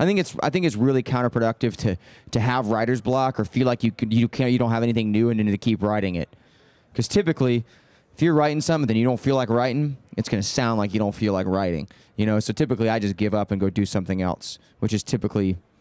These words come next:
eating some terrible food or something like that.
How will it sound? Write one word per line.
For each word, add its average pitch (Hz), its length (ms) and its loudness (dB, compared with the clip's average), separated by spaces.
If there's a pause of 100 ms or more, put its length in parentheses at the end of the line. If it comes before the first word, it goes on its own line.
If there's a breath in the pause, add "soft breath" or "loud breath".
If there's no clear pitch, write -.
(640 soft breath)
eating 104 260 0
some 98 180 -6
terrible 98 340 -2
food 98 340 0
or 90 200 -2 (560)
something - 240 -6
like 87 160 -4
that. 80 200 -4